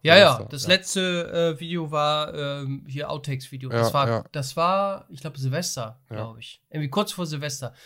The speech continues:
Speaker 1: Das war das letzte Video und, äh, dazwischen hatten wir nur unseren Stern und Holz Livestream
Speaker 2: Ja.
Speaker 1: und das war's.
Speaker 2: Ja. Ja,
Speaker 1: Aber,
Speaker 2: das
Speaker 1: ja.
Speaker 2: ist, äh, ja, jetzt geht aber langsam wieder los und dann hoffe ich mal, dass du wieder ein bisschen öfter jetzt unterwegs bist dann.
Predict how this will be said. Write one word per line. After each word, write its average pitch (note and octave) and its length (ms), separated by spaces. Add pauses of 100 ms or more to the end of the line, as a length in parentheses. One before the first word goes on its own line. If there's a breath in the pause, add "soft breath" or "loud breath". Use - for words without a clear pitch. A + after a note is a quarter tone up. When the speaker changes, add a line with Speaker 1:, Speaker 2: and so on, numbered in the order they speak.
(100)
Speaker 1:
Das C3+ 160
war F3+ 80
das D3+ 100
letzte F3 300
Video D3 360
und, C3 360
äh, B2+ 380
dazwischen D3+ 880
hatten G3 160
wir F3+ 120
nur E3 120
unseren D#3 260
Stern D3 300
und C3+ 100
Holz E3 340
Livestream G3+ 600
Speaker 2:
Ja. A#2+ 280 (760 soft breath)
Speaker 1:
und E3+ 160
das C3 180
war's. D3 400 (240)
Speaker 2:
Ja. A#2 220 (1120 loud breath)
Ja, E3 100
Speaker 1:
Aber, C3+ 260 (200)
Speaker 2:
das D3+ 240
Speaker 1:
ja. B2+ 100
Speaker 2:
ist, C#3 200
äh, D3+ 380 (120)
ja, C3 220
jetzt B2+ 160
geht E3 180
aber D#3 180
langsam D3 280
wieder C3 100
los D#3+ 220
und F#3 80
dann F3+ 80
hoffe F3 160
ich D#3+ 80
mal, E3+ 160
dass E3 140
du E3 80
wieder E3 100
ein E3+ 60
bisschen E3 220
öfter D#3 220
jetzt G2+ 140
unterwegs G2 360
bist F#2+ 200
dann. F#2+ 160